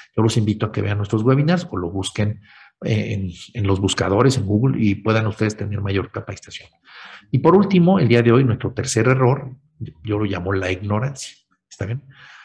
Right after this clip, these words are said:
Y la ignorancia, pues, tiene mucho que ver con el tipo de proyectos que estás haciendo y el tipo de modelos que incorporas.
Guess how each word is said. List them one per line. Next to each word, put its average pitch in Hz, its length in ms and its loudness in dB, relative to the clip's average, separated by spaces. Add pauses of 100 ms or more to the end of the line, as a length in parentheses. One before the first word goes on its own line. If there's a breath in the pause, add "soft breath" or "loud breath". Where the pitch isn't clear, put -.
(180 loud breath)
Y 110 160 2
la 120 160 4
ignorancia, 151 840 2
pues, 113 160 -8
tiene 117 200 -2
mucho 107 300 -2
que 143 100 0
ver 123 360 0
con 120 420 0
el - 300 -12
tipo 117 800 0
de 110 480 -4
proyectos 107 960 -4
que - 100 -6
estás - 460 -4
haciendo 131 840 2 (480 loud breath)
y 120 120 4
el 107 120 4
tipo 117 240 2
de 110 80 4
modelos 98 540 -4
que - 100 -6
incorporas. - 880 -4